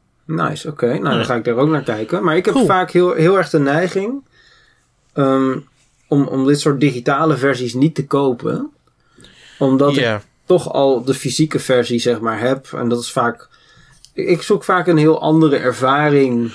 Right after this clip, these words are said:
Speaker 2: Nee, dat,
Speaker 1: met,
Speaker 2: dat
Speaker 1: met
Speaker 2: snap ik ook wel.
Speaker 1: bordspellen.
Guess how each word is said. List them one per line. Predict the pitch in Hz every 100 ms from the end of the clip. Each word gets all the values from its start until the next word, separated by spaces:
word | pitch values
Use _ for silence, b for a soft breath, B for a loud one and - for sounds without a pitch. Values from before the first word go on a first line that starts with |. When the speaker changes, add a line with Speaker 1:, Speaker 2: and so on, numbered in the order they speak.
| B B B -
Speaker 2:
Nee, | 214 220 226 226 220
dat, | 202
Speaker 1:
met, | 139 135
Speaker 2:
dat | -
Speaker 1:
met | 143
Speaker 2:
snap | 131 -
ik | 151
ook |
wel. | 143 117
Speaker 1:
bordspellen. | 135 101 98